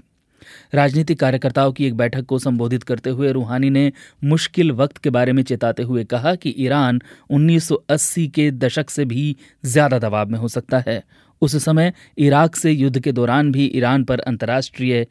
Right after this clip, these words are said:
प्रतिबंध लगे थे। रूहानी ने याद दिलाया कि उस समय ईरान पर सिर्फ हथियार खरीदने पर प्रतिबंध थे और वो व्यापार और बैंक लेन देन कर सकता था। ईरान पर अमेरिका के मौजूदा प्रतिबंधों ने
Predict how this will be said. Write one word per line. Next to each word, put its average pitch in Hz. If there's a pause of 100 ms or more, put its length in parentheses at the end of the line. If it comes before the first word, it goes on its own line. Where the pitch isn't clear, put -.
(240)
प्रतिबंध 127
लगे 113
थे। - (640)
रूहानी 185
ने 233
याद 156
दिलाया 180
कि 175
उस 143
समय 165
ईरान 139
पर 139
सिर्फ 147
हथियार 127
खरीदने 127
पर 123
प्रतिबंध 120
थे 175 (320)
और 131
वो 139
व्यापार 123
और 123
बैंक 117
लेन 131
देन 135
कर 135
सकता 110
था। - (340)
ईरान 120
पर 127 (280)
अमेरिका 127
के 127
मौजूदा 120
प्रतिबंधों 123
ने 135